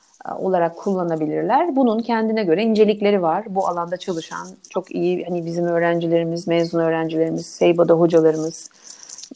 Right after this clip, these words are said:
e, işte Şeyda, Seyba'nın kurucularından mesela, o bu alanda çalışıyor. Eğitim öğretim ortamına nasıl entegre edilir? Dünyada da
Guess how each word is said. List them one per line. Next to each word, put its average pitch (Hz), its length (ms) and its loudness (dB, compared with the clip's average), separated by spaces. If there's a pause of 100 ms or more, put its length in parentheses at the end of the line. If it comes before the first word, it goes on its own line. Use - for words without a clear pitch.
(100)
e, 151 240 0
işte - 180 -8
Şeyda, 156 560 2
Seyba'nın 160 460 0
kurucularından 151 680 -2
mesela, 160 480 -2 (920)
o 175 160 4
bu 175 120 6
alanda 151 320 4
çalışıyor. 160 680 0 (400)
Eğitim 185 320 0
öğretim 170 340 2
ortamına 170 440 0
nasıl 160 220 -2
entegre 160 440 0
edilir? 208 460 2
Dünyada 185 480 8
da 147 180 6